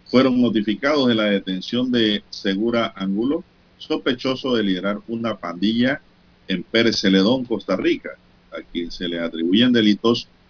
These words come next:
de legitimación de capitales, es decir, blanqueo, como se conoce en Panamá, ¿no? En lo, en las próximas horas serán llevados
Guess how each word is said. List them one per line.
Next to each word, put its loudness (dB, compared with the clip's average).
de -2
legitimación -2
de 2
capitales, 2
es -12
decir, -2
blanqueo, 0
como -10
se -14
conoce -10
en -6
Panamá, 0
¿no? -4
En -4
lo, -2
en -2
las -6
próximas 4
horas 4
serán 4
llevados 0